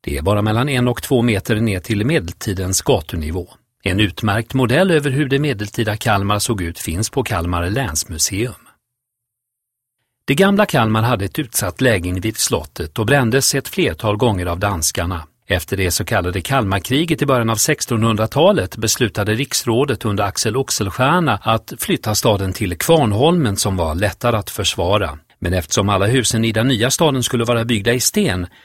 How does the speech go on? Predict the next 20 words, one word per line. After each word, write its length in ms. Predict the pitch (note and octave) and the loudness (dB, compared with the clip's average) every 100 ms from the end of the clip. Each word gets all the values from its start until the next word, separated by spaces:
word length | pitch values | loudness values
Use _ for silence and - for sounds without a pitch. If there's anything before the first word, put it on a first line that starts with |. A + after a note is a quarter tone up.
| _ - | _ -4
dröjde 500 | A#2 F3+ B2 B2+ F3 | 2 4 4 2 0
det 80 | |
innan 300 | D#3 C#3+ A#2+ | 0 0 2
man 140 | A#2 A2 | 2 2
på 100 | C#3+ | 2
allvar 360 | B2 A2+ C3 | 2 2 0
kom 180 | - A2 | 0 -2
igång 340 | F#2+ F2 E2+ F2+ | -2 -2 -4 -6
med 120 | F2 | -6
flytten. 460 | G#2 D#2+ - D#2 - - _ _ _ _ _ _ - | -6 -8 -8 -10 -10 -20 _ _ _ _ _ _ -4
År 200 | F#2 F#2 | -2 0
sextonhundrasextiotvå 1600 | - B2+ - - A2 G#2+ F2+ F#2 - G#2+ - - C3 - A3 F2+ | 2 0 0 0 2 2 0 0 0 -2 -4 -2 -2 2 2 2
fanns 360 | - G2+ G2+ - | -2 -2 -2 -2
en 260 | D3+ E3 E3 | 0 2 2
människa 400 | C3 F#2+ - G2 | 0 -2 -2 -2
kvar 280 | - F2+ | 0 -2
i 60 | F2 | -2
det 120 | F#2+ | -2
gamla 300 | G#2 F#2 E2+ | -2 -2 -4
Kalmar. 540 | - F#2 F2+ G2 D#2+ | -2 -2 -2 -2 -4